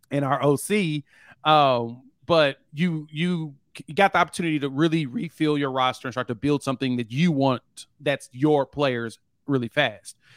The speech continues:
Well, twenty-five, they, they lifted the restriction of twenty-five players per class for twenty-three and twenty-four because they opened the transfer portal as well. And since everybody has an immediate eligibility,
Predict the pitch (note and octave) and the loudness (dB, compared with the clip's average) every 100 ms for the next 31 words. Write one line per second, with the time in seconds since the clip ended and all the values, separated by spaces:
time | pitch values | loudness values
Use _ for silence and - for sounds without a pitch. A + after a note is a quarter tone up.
0 | - - - C#3 F3+ A#3 A3 G3+ E3+ C3+ | -20 -6 -2 0 4 4 4 4 4 4
1 | D#3+ C#3+ E3 D#3 C#3+ C3+ D3 G#3 - A3+ | 2 2 0 0 -2 -2 2 2 2 -4
2 | G#3+ D3 D#3+ D#3 C#3+ C#3+ - F#3 - C#3 | -4 -2 2 2 2 -2 -4 -4 -4 -6
3 | - E3+ F3 - D#3 D3+ D3 C#3 - D3+ | -4 -4 -4 0 0 0 -2 -6 -8 -2
4 | D3 C3+ - B2+ - F#3+ E3+ C#3 B2 A#2 | 0 0 -4 -10 -6 0 2 2 0 -4
5 | - - _ _ _ _ _ _ _ _ | -12 -20 _ _ _ _ _ _ _ _
6 | _ D#3+ D#3+ D3+ E3 D#3 D#3 C#3 D3 C#3 | _ 6 6 6 2 2 0 0 -2 0
7 | A#3+ A3+ D#3+ D3 C#3 C#3 C#3 B2 B2+ G3 | 2 4 4 -2 -6 -4 -6 -6 -6 -2
8 | G3 - D3 - B2+ A#2+ A2+ D#3+ D#3 A2 | -2 -4 -6 -4 -4 -4 -2 2 2 2
9 | A2+ A2+ A2+ C3 C3 B2 B2+ B2 B2 A#2 | -8 -12 -8 -6 -6 -4 -4 -4 -6 -6
10 | A#2+ B2 C3 A#2+ A2+ A2 F3+ A#3 G#3+ G#3+ | -4 -4 -4 -6 -6 2 6 8 8 4
11 | G#3 | 0